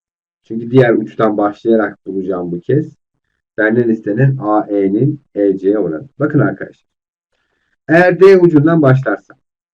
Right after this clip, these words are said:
D C'nin tamamına, ki ben bu D C'yi altı buldum biraz önce. Yani altının tamamı on sekize oranı. On iki artı altıdan. Çarpı B F'nin F A'ya oranı.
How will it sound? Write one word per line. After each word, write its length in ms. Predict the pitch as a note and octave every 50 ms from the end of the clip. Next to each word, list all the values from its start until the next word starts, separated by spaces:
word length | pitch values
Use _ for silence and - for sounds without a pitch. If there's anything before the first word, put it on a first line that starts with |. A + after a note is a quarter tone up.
| _ _
D 280 | C3+ C#3 D3+ E3 E3 D3
C'nin 480 | D#3 E3+ E3+ E3+ E3+ F3 F#3 G3 G3+ F#3+
tamamına, 720 | E3+ E3 D#3 D3+ C#3 B2+ A2+ G#2 F#2+ F2 F2+ - C#3 - _ _
ki 140 | _ - C3
ben 200 | C3 C3+ C3+ C3+
bu 100 | C3+ C3
D 240 | C3+ C3 B2+ C3 C3
C'yi 440 | C3 C3 B2+ B2 B2 B2 C#3 C3+ - _ _ _ _ _ _ _ _ _ _ _
altı 380 | G#2 A2+ A#2 A#2+ A#2 B2+ B2 A2
buldum 260 | G#2+ G2 G#2 F#2+ F2+
biraz 240 | F2+ F2 F2 D#2+ E2
önce. 340 | E2 D#2 D2+ _ - - - _ _ _ _ _ _ _ _ _ _ _
Yani 500 | - B2+ C3+ C3+ C#3 C3+ C3+ C3+ C3 C3+ -
altının 800 | - B2+ C3+ C#3 C#3 C3+ - D3+ C#3 C#3 C#3 C#3+ D3+ D#3+ - - _ _ _
tamamı 460 | - C#3 C3+ C#3 C#3+ C3+ C3+ C#3+ D3
on 240 | C#3 C#3+ C#3+ D3 D3
sekize 380 | C#3+ B2+ A#2 A2+ - G2 F#2+ F2+
oranı. 320 | E2 D#2+ D2+ - - A2+
On 160 | G#2+ G#2+ G2+
iki 200 | F#2 - _ F2+
artı 380 | E2 E2 D#2+ _ _ _ - - _ _ _ _ _ _ _ _ _ _ _ _ _
altıdan. 540 | - E2 D2 - _ D#2 D#2 E2+ - - - - _ _ _ _ _ _ _ _ _ _ _ _ _ _ _ _ _ _ _ _ _ _ _ _ _ _ _ _ _ _ _ _ _ _ _ _
Çarpı 560 | - D#3 F3 F#3+ F3 F3+ - C#3+ D#3+ - - - _ _ _ _ _ _ _ - -
B 260 | C#3 D3+ E3 F3 F3
F'nin 380 | F3 - E3+ E3 E3 E3+ F#3+ G3
F 320 | F#3+ - - E3 D#3 D#3
A'ya 340 | D#3 D3+ D3 D3 D3 C#3+ C#3
oranı. 260 | B2 G2+ F2+ E2 F#2